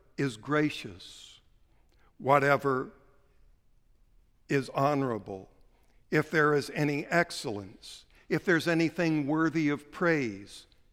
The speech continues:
think on these things. And the grace of our Lord Jesus Christ, and the love of God, and the fellowship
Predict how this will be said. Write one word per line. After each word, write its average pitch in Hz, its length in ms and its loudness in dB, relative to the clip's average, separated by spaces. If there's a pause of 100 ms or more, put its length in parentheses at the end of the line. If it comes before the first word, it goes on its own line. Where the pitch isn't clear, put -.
(100)
think 196 240 -2
on 131 240 -4
these 127 420 -4
things. 95 360 -14 (1300)
And 131 160 -2
the 135 80 -2
grace 127 960 0
of 135 160 -4
our 127 140 2
Lord 135 300 0
Jesus 123 480 -8
Christ, 117 680 -8 (420)
and 131 160 -4
the 131 60 -4
love 143 340 0
of 120 180 -8
God, 107 460 -4 (560)
and 131 160 -4
the 120 40 -8
fellowship 147 800 -4